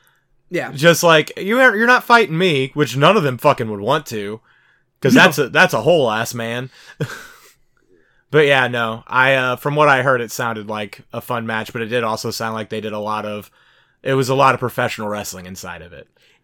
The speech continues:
Speaker 1: It really was, especially, like, the extended stretch they did at the top of the cage, and the, like,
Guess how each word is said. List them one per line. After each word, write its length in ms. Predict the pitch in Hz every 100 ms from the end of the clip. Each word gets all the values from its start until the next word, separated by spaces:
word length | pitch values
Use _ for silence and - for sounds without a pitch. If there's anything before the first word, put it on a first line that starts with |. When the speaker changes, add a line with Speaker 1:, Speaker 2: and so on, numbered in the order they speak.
| _
Speaker 1:
It 160 | 226 262
really 220 | 311 233
was, 240 | 170 175
especially, 480 | 175 - 247 - 233
like, 200 | 185 170
the 80 | 180
extended 440 | 151 - 170 165
stretch 360 | - - 160 -
they 100 | 160
did 240 | 143 151
at 120 | 151 139
the 80 |
top 400 | - - 131 151 _ _
of 140 | 156
the 80 | 151
cage, 580 | 143 160 160 160 - - _ _ _
and 200 | 175 175
the, 80 | 165
like, 500 | 151 147 135 -